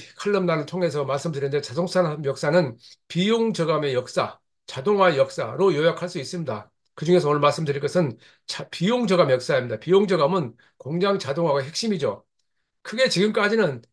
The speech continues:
포드의 컨베이어 시스템, 토요타 생산 방식 두 개가 비용 저감의 기술적인 특징입니다. 포드의 컨베이어 시스템은 이루-, 기술적으로는 여러 가지 이야기하지만 저는 항상 이렇게 평가를 합니다.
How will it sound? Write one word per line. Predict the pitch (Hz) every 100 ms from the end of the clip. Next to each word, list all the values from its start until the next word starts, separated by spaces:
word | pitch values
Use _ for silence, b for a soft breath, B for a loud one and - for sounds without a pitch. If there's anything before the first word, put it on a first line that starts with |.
| _ _ _ -
포드의 | 240 247 226 196
컨베이어 | - 240 262 233
시스템, | 202 170 139 120 -
토요타 | - 170 190 196
생산 | 196 196 170
방식 | 131 120
두 | - 190
개가 | 220 151 110
비용 | - 175 175
저감의 | 151 139 139 175 190 - _ -
기술적인 | 165 220 214 139 120
특징입니다. | 196 185 226 147 113 104 - _ _ -
포드의 | 233 220 220
컨베이어 | 214 214
시스템은 | 196 214 190 180 220 156 120 B B B B B -
이루-, | 165 202
기술적으로는 | - 165 214 254 254 226
여러 | 160
가지 | 196 165
이야기하지만 | 156 151 156 165
저는 | 139 202
항상 | 170 208 226
이렇게 | 156 180 170
평가를 | 202 208 160
합니다. | 202 175 107 -